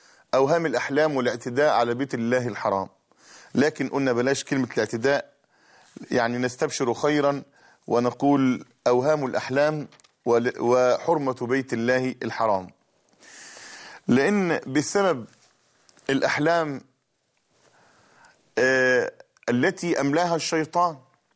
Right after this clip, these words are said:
والتي بذرها في عقول وفي نفوس فئة من الطغام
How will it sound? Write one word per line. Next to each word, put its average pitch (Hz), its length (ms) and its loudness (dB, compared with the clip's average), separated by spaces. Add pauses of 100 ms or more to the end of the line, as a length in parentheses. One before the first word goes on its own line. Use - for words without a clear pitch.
(600)
والتي 143 440 0
بذرها 147 680 0 (160)
في 139 200 -6
عقول 147 560 2
وفي 127 320 0
نفوس 139 720 0 (480)
فئة 143 440 4
من 135 200 0
الطغام 143 800 2